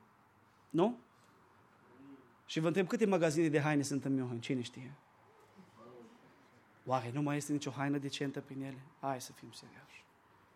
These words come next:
Nu mai sunt haine decente acolo? Trebuie prin hainele mele să arăt că am bani?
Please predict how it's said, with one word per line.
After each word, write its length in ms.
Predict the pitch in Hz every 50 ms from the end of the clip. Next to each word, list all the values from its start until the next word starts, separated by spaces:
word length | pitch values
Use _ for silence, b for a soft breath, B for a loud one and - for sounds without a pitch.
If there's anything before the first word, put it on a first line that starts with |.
| _ _ _ _ _ _ _ _ _ - -
Nu 140 | 139 156 185
mai 160 | 196 196 180
sunt 340 | - - - 196 208 185 -
haine 260 | - 160 185 196 196
decente 480 | 165 151 147 - - 170 185 190 175 156
acolo? 280 | - - 156 156 151 156 - _ _ _ _ _ _ _ _ b b b b b b b b b _
Trebuie 380 | - 151 175 208 196 233 233 214
prin 240 | - - 190 175 151
hainele 420 | 135 165 196 220 208 208 190 190
mele 220 | 185 196 202 208
să 180 | 180 - - 170
arăt 220 | 160 160 185 185
că 220 | - - - - - -
am 240 | 196 165 175 156
bani? 260 | 147 143 151 170 175